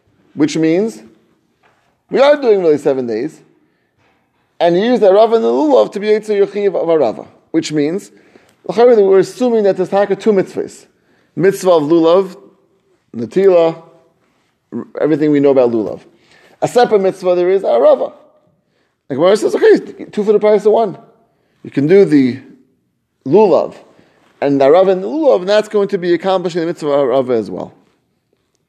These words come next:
Gemara says, "Well, how could that be?" Amalei, Hahu Mishum Lulav Deka Avile. That's being done for the Lulav, which means that it's more than just about Kavana. L'chaira,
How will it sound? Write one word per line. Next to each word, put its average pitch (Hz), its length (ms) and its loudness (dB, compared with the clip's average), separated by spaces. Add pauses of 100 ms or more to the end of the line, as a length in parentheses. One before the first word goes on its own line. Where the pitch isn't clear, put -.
(640)
Gemara 139 260 -2
says, 135 260 -10
"Well, 127 140 -2
how 139 120 -6
could 160 140 -4
that 143 140 -4
be?" 170 240 -2 (760)
Amalei, 113 880 0 (480)
Hahu 120 380 -2
Mishum 147 400 -2
Lulav 151 300 0
Deka 147 360 -2
Avile. 107 880 -4 (400)
That's 151 300 0
being 156 240 -6
done 165 220 -4
for 156 100 -6
the 147 120 -6
Lulav, 139 400 -4
which 117 220 -10
means 131 560 -4 (540)
that 135 600 -2
it's 139 100 -14
more 202 160 0
than 190 120 0
just 139 120 -8
about 127 140 -2
Kavana. 160 500 -4 (720)
L'chaira, 151 640 0